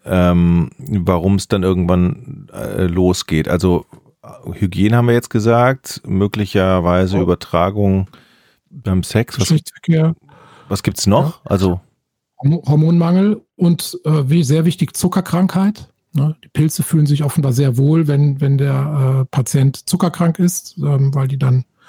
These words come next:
Speaker 2: ähm, ja, offenbar auch Bedingungen finden, wo sie besonders gut wachsen können. Ähm, dann klassischerweise wachsen ja Pilze da, wo es warm und feucht ist. Und das ist ja in den, in den Leistenbeugen oder im Genitalbereich der Fall, ähm, äh, zwischen Fingerräumen oder zwischen Zehenräumen,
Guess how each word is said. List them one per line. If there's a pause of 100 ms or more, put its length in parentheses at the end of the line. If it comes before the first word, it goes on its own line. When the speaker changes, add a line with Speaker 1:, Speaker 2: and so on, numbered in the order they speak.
(680)
Speaker 2:
ähm,
ja,
offenbar
auch
Bedingungen
finden,
wo
sie
besonders
gut
wachsen
können. (440)
Ähm,
dann (160)
klassischerweise
wachsen
ja
Pilze
da,
wo
es
warm
und
feucht
ist.
Und
das
ist
ja
in
den,
in
den
Leistenbeugen
oder
im
Genitalbereich
der
Fall,
ähm,
äh,
zwischen
Fingerräumen
oder
zwischen
Zehenräumen,